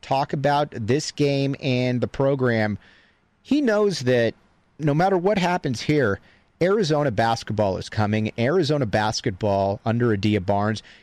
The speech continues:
is going to be a force for the future and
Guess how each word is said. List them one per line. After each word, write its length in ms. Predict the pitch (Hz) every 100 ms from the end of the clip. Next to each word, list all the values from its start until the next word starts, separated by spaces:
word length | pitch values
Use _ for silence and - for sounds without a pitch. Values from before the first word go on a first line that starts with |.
| -
is 160 | 120 101
going 320 | 120 117 117
to 160 | -
be 400 | 95 107 110 110 -
a 160 | 98 92
force 640 | - 120 117 123 - - -
for 260 | - 117 107
the 80 |
future 640 | 101 104 101 - 104 98 -
and 480 | 117 104 104 101